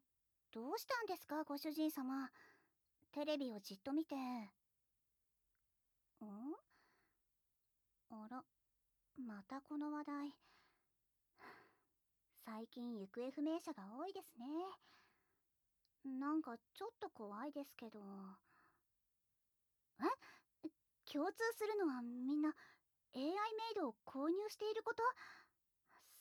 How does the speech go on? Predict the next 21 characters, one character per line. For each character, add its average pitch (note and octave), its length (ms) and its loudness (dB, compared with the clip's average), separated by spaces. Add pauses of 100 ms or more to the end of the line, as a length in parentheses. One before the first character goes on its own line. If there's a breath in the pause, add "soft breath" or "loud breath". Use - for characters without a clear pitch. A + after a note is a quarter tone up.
(140)
そ A#3 80 -10
ん C#4 100 -2
な、 E4 160 2 (1200 soft breath)
で C#4 100 -4
も、 A#3 220 -4 (720)
ま D4+ 200 6
だ A#4 80 4 (480)
数 C#4 240 0
名 F#4 180 6
で G4 160 6
す G#4+ 80 0
よ C4+ 140 4
ね。 B3+ 240 0 (1300 loud breath)
私 C4+ 360 -2
は D4+ 120 8
何 F#4+ 240 6
が D4 140 4
あ - 20 6
っ F#4 80 2
て G4+ 100 4
も D4 160 8